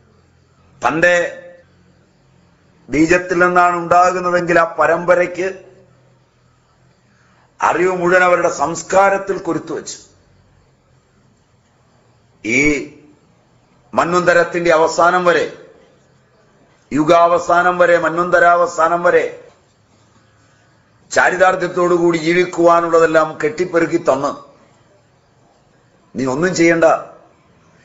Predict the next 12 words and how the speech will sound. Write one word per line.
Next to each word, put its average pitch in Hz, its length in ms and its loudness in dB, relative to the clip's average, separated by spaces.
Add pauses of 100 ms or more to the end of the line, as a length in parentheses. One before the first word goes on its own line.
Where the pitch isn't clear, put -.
(200)
ഇതൊക്കെ 139 200 0
ഉണ്ടാക്കി 180 360 0
വെച്ചാണ് 180 400 0
നിങ്ങളെയൊക്കെ 175 400 0
വിട്ടിരിക്കുന്നത്, 170 680 0 (640)
നിങ്ങളിവിടെ 170 380 2
സന്തുഷ്ടമായി 170 640 0
ജീവിച്ചാൽ 175 500 -2
മാത്രം 170 460 0
മതി" 180 160 -2
എന്ന് 180 220 -2
പറഞ്ഞ 170 340 2